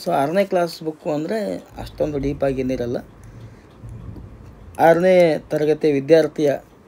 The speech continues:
ಏನು ಗ್ರಹಿಕೆ ಇರುತ್ತೆ ಆ ಒಂದು, ಆ, ಇದ್ರ ಮೇಲೆ ಬುಕ್ ತೆಗೆದಿರ್ತಾರೆ. So ನೆಕ್ಸ್ಟ್ ಇದನ್ನು ಪಿ ಯು ಅಥವಾ ಪಿ ಯು ಓದಿದ್ರೆ ಭಾಳ ಡೀಪಾಗಿರುತ್ತೆ.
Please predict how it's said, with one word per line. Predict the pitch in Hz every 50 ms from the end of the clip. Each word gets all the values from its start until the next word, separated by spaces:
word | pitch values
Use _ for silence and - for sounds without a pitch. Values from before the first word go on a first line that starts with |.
| _ _ _ -
ಏನು | 156 151 165 165 175 151 131
ಗ್ರಹಿಕೆ | 127 135 151 156 180 175 175 196 185 170
ಇರುತ್ತೆ | 160 156 151 156 - 208
ಆ | 170 151 143 151
ಒಂದು, | 160 165 165 165 165 165 160 151 -
ಆ, | - - - - - - - _ - - - - - - - - - - _ - - 139 135 131 123 117 113
ಇದ್ರ | 120 123 135 151 160
ಮೇಲೆ | 156 151 151 170 208 214 190 165
ಬುಕ್ | 147 127 131 151 151 - - - 156 147 147
ತೆಗೆದಿರ್ತಾರೆ. | 147 139 143 139 135 131 - - 127 - - - - - _ _ _ _ _ _ _ _ _ _ _ - _ _ _ _ _ _ _ _ _ _ _ - - - -
So | 202 185 160
ನೆಕ್ಸ್ಟ್ | 160 180 175 - - - - - 226 220 226 208 - - _ -
ಇದನ್ನು | - - 156 160 170 180 190 180 - -
ಪಿ | 175
ಯು | 175 190 196 202 208 208 208 202
ಅಥವಾ | 190 - - 202 196
ಪಿ | 185 - 180
ಯು | 190 214 226 226 214 202 190 180 175 165 156 151
ಓದಿದ್ರೆ | 151 160 165 170 165 156 190 208 220 208 - - - - - - -
ಭಾಳ | 127 135 135
ಡೀಪಾಗಿರುತ್ತೆ. | 139 135 143 143 143 - 151 143 143 131 123 - - 202